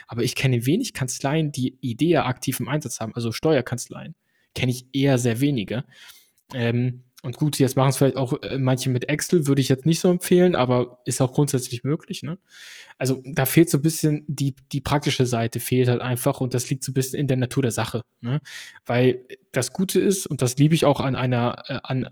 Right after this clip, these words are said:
an der, sag ich, ich sag mal, rechtlichen Ausbildung, dass die Theorie ist auch gleichzeitig die Praxis, ne? Das heißt, wenn ich jetzt das Einkommensteuerrecht lerne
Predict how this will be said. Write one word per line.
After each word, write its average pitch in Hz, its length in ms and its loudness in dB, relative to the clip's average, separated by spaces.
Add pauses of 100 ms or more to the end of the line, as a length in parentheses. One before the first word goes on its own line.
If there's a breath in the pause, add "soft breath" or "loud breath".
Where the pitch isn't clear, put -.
an 127 280 -2
der, 120 400 2
sag 131 220 2
ich, 123 260 2
ich 139 140 -2
sag 123 120 2
mal, 123 80 4
rechtlichen 131 440 2
Ausbildung, 156 640 -2 (920 loud breath)
dass 127 220 0
die 135 120 0
Theorie 147 560 4
ist 147 200 -4
auch 135 120 0
gleichzeitig 143 480 4
die 131 80 0
Praxis, 131 500 -2
ne? 151 220 -4 (120)
Das - 160 -8
heißt, 127 200 2
wenn 135 120 4
ich 135 120 0
jetzt 139 240 2
das 127 140 -2
Einkommensteuerrecht 131 840 0
lerne 165 480 2